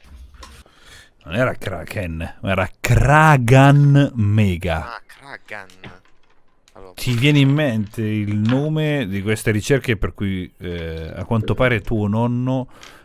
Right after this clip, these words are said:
Speaker 1: eh, stava un po' impazzendo? Una sorta di incantesimo leggendario, forse finto. Forse le leggende dicono che questo incantesimo potesse fare,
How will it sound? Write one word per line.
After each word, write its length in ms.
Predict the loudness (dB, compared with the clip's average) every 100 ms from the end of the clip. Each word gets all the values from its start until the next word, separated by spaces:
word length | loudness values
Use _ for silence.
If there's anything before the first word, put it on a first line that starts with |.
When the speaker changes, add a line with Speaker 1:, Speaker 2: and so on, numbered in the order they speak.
| _ -10
Speaker 1:
eh, 840 | -8 -8 -10 -12 -14 -14 -14 -14 -16 -20 -20 -16
stava 360 | -6 -2 0
un 120 | 0
po' 120 | 0 0
impazzendo? 1000 | 0 -4 -4 -6 -6 -4 -6 -8 -10 -12 -8
Una 220 | -4 -4
sorta 460 | 0 2 2 2 -4
di 100 | -4
incantesimo 1200 | -4 -4 -4 -4 -4 -4 -2 -2 -2 -2 -2 -2
leggendario, 840 | -4 -4 -4 -2 0 0 -4 -8
forse 300 | -6 -8 -8
finto. 640 | -12 -8 -6 -6 -8 -12 -12 -20 _ _ _ _
Forse 500 | -6 -6 -4 -2 -2
le 120 | -2
leggende 480 | -2 0 0 0 0
dicono 260 | 0 -2
che 120 | -4 -4
questo 300 | -4 -2 -4
incantesimo 680 | -2 -4 0 -2 0 -2 -4
potesse 460 | -6 -8 -8 -10
fare, 420 | -6 -4 -4 -8